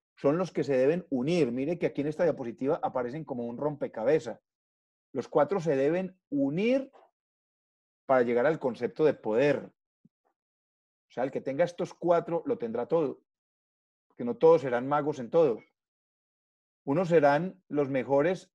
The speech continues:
en realidad nacional, los que tengan mayor desarrollo económico,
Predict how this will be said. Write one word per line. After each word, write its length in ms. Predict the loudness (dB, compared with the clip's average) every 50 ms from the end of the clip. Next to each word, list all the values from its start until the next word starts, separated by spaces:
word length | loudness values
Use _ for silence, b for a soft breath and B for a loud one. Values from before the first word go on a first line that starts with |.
| _
en 160 | -10 -10 -8 -6
realidad 440 | -2 -2 0 0 0 0 -2 -2
nacional, 640 | -4 -6 -6 -6 -6 -4 -2 -2 -2 -2 -4 -6 -12 _ _ _ _ _ _ _ _ _ _ _ _ -20
los 100 | -16 -14
que 80 | -12
tengan 260 | -10 -6 -4 -4 -2
mayor 260 | -2 -2 0 0 0 -2
desarrollo 420 | -2 -2 0 0 0 0 0 -2
económico, 760 | -2 -2 -2 -2 -2 -2 -2 -4 -2 -2 -2 -2 -2 -4 _